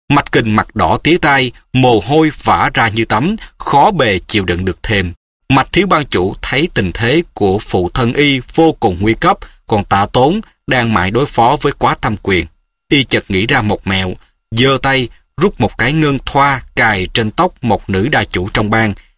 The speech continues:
bẻ lấy một đoạn chừng hơn tấc, rồi nhắm miệng Mạch Kình làm búng tới. Đoạn thoa ấy tuy không khỏi làm tổn thương răng lợi của Mạch Kình,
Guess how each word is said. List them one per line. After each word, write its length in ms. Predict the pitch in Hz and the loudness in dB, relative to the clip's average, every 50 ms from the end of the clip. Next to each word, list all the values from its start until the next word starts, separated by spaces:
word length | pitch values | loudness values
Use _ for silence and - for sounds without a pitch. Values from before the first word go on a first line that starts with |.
| _ _ _ - | _ _ _ -4
bẻ 300 | 113 101 92 95 107 123 | -2 0 0 0 0 -2
lấy 200 | 135 180 180 185 | 0 0 0 0
một 280 | 165 127 104 - - | 0 -2 -4 -4 -2
đoạn 320 | 107 104 98 95 92 101 92 - - | -2 0 0 0 -2 -4 -8 -6 -2
chừng 200 | - 110 92 87 | -2 0 0 0
hơn 220 | 85 120 117 113 | -2 -2 -4 -2
tấc, 220 | - - 170 196 - - _ _ _ _ _ | 0 -2 -2 -2 -2 -8 _ _ _ _ _
rồi 260 | - 117 107 101 92 87 | 0 2 2 2 2 0
nhắm 240 | 98 117 139 185 190 | 0 0 2 2 2
miệng 400 | 151 107 98 92 90 92 101 107 | 2 2 0 -2 -2 -2 0 0
Mạch 140 | 110 110 - _ _ - | 0 0 -2 _ _ -2
Kình 240 | 135 117 95 82 - - - _ - - | 0 0 0 -2 -6 -12 -18 _ -14 -6
làm 280 | - 107 107 101 92 90 95 | -2 0 0 0 0 -2 -2
búng 200 | 110 110 147 165 | -2 -2 0 0
tới. 340 | - 131 127 143 175 202 - - _ _ _ _ _ _ _ - | 0 2 2 2 2 0 -2 -8 _ _ _ _ _ _ _ 0
Đoạn 220 | 127 113 104 104 107 | 0 0 2 0 -2
thoa 160 | - - 139 - | -2 0 0 2
ấy 280 | 107 131 147 196 220 - _ - | 2 2 2 0 -2 -4 _ -2
tuy 240 | 151 143 143 139 | 0 0 0 0
không 200 | - - - 135 | 0 -2 -4 -2
khỏi 200 | - - 95 101 131 | 0 0 0 0 0
làm 160 | 135 113 92 | 0 -2 -4
tổn 260 | - - 95 95 123 | -4 -4 -4 -4 -2
thương 260 | - - 160 151 143 | 0 0 0 0 0
răng 220 | 135 156 143 135 135 | 0 -2 0 0 0
lợi 260 | 120 101 87 90 92 | 0 0 0 -2 -2
của 140 | - - 131 | -4 -4 -2
Mạch 220 | 127 107 - - | -2 -2 -2 -2
Kình, 240 | - 110 95 90 82 | -2 -2 -2 -2 -4